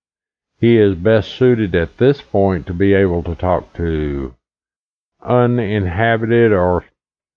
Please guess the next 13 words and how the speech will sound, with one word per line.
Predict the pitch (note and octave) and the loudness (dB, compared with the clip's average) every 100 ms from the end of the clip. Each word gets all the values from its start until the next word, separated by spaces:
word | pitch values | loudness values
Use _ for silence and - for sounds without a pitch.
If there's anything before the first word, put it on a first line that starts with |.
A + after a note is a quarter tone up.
| _ _ _ | _ _ _
sparsely | - A#2+ B2 B2 B2 A#2+ A2 | 0 2 2 -2 -4 -2 -2
inhabited | F#2 E2+ G#2+ A2 A2+ A2+ F#2+ | -4 -2 -2 -2 0 0 -2
portions | - A2 A2 - G2+ E2 | 0 0 0 -2 -4 -4
of | D2+ - | -6 -6
Canada, | G#2+ A#2 B2+ C3 D3 D3 _ _ _ _ _ _ _ _ - | -2 0 0 2 0 0 _ _ _ _ _ _ _ _ -6
anything | B2 D#3+ E3 D3+ C3 | 2 4 4 2 0
that's | A#2 - | -2 -2
out | G#2 G#2+ B2+ | -4 -2 0
on | A#2+ G#2+ | 0 -2
Hudson | E2+ G#2+ E2+ D#2+ D#2+ D#2+ | -2 -2 -2 -6 -8 -2
Bay, | G#2 F#2+ D2 E2 - _ _ _ _ _ _ _ _ F3+ | -2 0 -2 -6 -12 _ _ _ _ _ _ _ _ -2
and | F#3 F#3 | 0 4
Greenland. | F#3+ F#3 C3 D2+ B1 | 4 4 2 0 -6